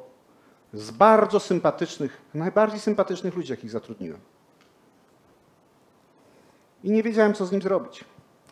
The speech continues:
Bo był fajny, sympatyczny. Tylko tak życia w nim nie było za dużo. I przyszli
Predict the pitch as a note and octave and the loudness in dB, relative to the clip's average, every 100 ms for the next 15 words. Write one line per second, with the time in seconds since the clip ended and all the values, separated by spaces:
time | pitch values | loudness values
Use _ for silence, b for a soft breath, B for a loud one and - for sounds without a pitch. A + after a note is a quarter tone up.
0 | b b b b b b b _ _ - | b b b b b b b _ _ -18
1 | B B B B F3+ A#3 A#3 C4+ C4+ B3+ | B B B B -4 -4 -2 -2 -2 -6
2 | - C4+ A3 E3+ G3+ G#3 G3+ G3 G3+ - | -4 -2 0 -2 -4 -4 -4 -2 -4 -4
3 | - - _ _ _ _ b b b b | -16 -18 _ _ _ _ b b b b
4 | b b _ - _ _ - _ _ - | b b _ -20 _ _ -20 _ _ -18
5 | C4+ A#3+ - A#3+ B3 B2+ A2+ A#2 A#2 A2+ | -12 -12 -10 -10 -4 -4 -2 -2 -2 -4
6 | G#2+ G#2 A2+ G#2 F#2+ E2+ - - _ _ | -10 -10 -12 -14 -16 -20 -20 -20 _ _
7 | _ _ _ _ _ b b b b b | _ _ _ _ _ b b b b b
8 | b b b - - - D4 C4 C4 A#3+ | b b b -16 -12 -8 -8 -4 -6 -6
9 | - | -12